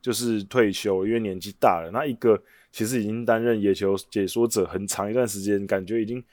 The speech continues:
不会想要再回到职棒圈里面当教练的一个人。可是他们好像，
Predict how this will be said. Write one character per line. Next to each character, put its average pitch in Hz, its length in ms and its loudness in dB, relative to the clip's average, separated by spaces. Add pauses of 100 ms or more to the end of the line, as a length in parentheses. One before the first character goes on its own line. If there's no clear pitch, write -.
(140)
不 - 100 0
会 180 80 4
想 101 200 0
要 117 80 2
再 143 160 -2
回 101 240 -2
到 117 320 2 (420)
职 107 180 -4
棒 123 320 -2
圈 117 220 0
里 107 60 -6
面 104 180 -8
当 104 180 0
教 98 220 2
练 98 180 0
的 87 60 -8
一 92 40 -6
个 98 100 0
人。 101 320 -2 (720)
可 117 120 -4
是 160 120 -2
他 170 160 -6
们 170 100 -6
好 107 140 0
像， 143 200 -2